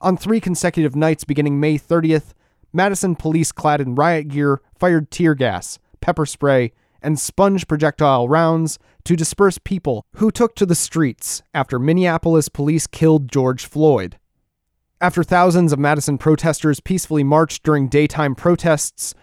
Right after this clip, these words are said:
smaller groups smashed vehicles and broke into downtown stores. Madison police said in a statement to the public that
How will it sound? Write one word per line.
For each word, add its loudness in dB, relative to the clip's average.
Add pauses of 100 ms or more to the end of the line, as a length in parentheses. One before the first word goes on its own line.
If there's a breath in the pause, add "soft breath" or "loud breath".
(120)
smaller 2
groups 0
smashed -2
vehicles 0 (160)
and -4
broke 2
into -2
downtown -2
stores. 0 (520)
Madison 0
police 0
said 2
in -2
a 2
statement 0
to -4
the 0
public -2
that -2